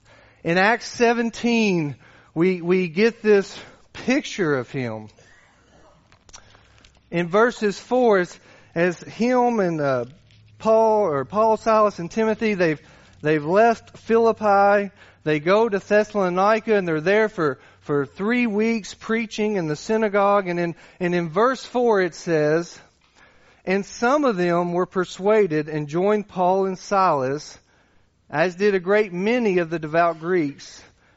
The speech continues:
and not a few of the leading women." And then in verse five it says,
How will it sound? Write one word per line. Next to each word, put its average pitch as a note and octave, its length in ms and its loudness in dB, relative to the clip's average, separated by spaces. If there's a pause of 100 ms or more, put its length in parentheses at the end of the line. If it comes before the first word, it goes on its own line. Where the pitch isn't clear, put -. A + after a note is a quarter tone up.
and C#3 120 -6
not E3+ 220 2
a E3 60 -2
few G#3 520 -2
of D#3 80 -2
the D#3 80 -4
leading E3 420 -2
women." C3 480 -4 (1040)
And C3 100 -6
then C#3 140 -2
in C#3 120 -6
verse C#3+ 280 -4
five F#3 420 0
it A#2 120 -12
says, A#2 640 -8